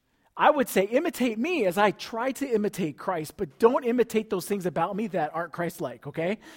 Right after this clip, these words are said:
Like, I'm, I'm a realist. I understand that. But look at us as a family. Look at Christ and say, "Man,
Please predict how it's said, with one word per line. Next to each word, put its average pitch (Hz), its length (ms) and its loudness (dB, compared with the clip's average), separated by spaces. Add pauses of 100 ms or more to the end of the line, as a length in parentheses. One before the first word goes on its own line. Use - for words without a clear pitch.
(420)
Like, 165 120 -2
I'm, 196 340 -2
I'm 208 160 0
a 190 60 2
realist. 202 600 -2
I 175 100 -10
understand 165 640 -8
that. 113 440 -16 (640)
But 160 100 -8
look 175 520 -2 (600)
at 160 160 -4
us 175 200 -4
as 156 120 -12
a 151 40 -8
family. 143 720 -6 (460)
Look 180 380 -2
at 202 120 -6
Christ 151 720 -8 (300)
and 143 140 -10
say, 143 460 -4
"Man, 117 480 -10